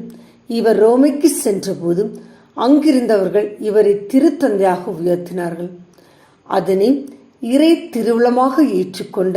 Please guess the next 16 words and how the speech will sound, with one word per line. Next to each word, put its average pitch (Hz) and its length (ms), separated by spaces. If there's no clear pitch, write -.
இவர் 220 280
ஒன்பதாம் 269 640
சிங்கராயர் 208 680
என்ற 214 260
பெயரை 262 400
தாங்கி 175 420
இறைப்பணியை 233 800
மிக 196 380
துணிச்சலோடு 247 720
செய்ய 185 260
தொடங்கினார். 175 600
இவர் 214 380
திருத்தந்தையாக 285 720
இருந்தது 196 520
வெறும் 202 340
ஐந்து 277 280